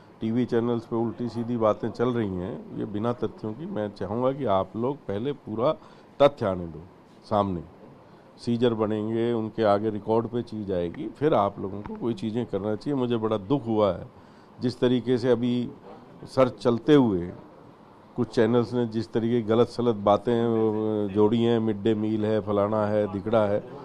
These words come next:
उस, उन चीज़ों से कोई हमारा लेना देना नहीं है। हमारा जो business है, मेरे दोनों बच्चे संभालते हैं, मेरे brother हैं,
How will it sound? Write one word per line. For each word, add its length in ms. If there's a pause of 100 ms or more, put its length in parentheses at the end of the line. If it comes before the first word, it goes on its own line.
(440)
उस, 180
उन 160
चीज़ों 340
से 140
कोई 240
हमारा 280
लेना 300
देना 300
नहीं 160
है। 60
हमारा 380
जो 180
business 460
है, 60
मेरे 240
दोनों 340
बच्चे 280
संभालते 480
हैं, 60
मेरे 160
brother 380
हैं, 220